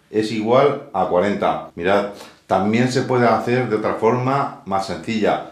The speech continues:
porque como es el treinta y dos por ciento, sería treinta y dos entre cien. Y treinta y dos entre cien es igual a cero coma treinta y dos. Si multiplicamos cero coma treinta y dos por ciento veinticinco, el resultado es igual a cuarenta.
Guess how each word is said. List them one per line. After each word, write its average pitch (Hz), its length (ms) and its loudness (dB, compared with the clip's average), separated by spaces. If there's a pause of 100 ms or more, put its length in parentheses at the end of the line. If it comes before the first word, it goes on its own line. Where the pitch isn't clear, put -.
(140)
porque 85 240 -6
como 90 200 -2
es 117 80 -2
el 143 160 -2
treinta 139 200 -2
y 120 40 -6
dos 135 160 2
por 127 260 0
ciento, 131 680 -2
sería 101 380 2
treinta 87 320 -4
y 85 60 -8
dos 143 420 2 (340)
entre 131 600 0
cien. 95 560 0 (100)
Y 110 140 0
treinta 107 260 2
y 107 60 -2
dos 131 140 4
entre 151 320 4
cien 151 220 2
es 156 100 0
igual 143 260 4
a 135 100 6
cero 131 200 4
coma 113 180 2
treinta 92 240 -2
y 90 60 -2
dos. 110 320 2 (180)
Si 104 120 -6
multiplicamos 104 680 2
cero 143 320 6
coma 123 220 4
treinta 113 260 2
y 117 60 -4
dos 131 480 2
por 92 160 -2
ciento 120 320 2
veinticinco, 131 960 0 (200)
el 101 220 0
resultado 101 840 2
es 107 220 -2
igual 95 260 2
a - 80 2
cuarenta. 85 460 0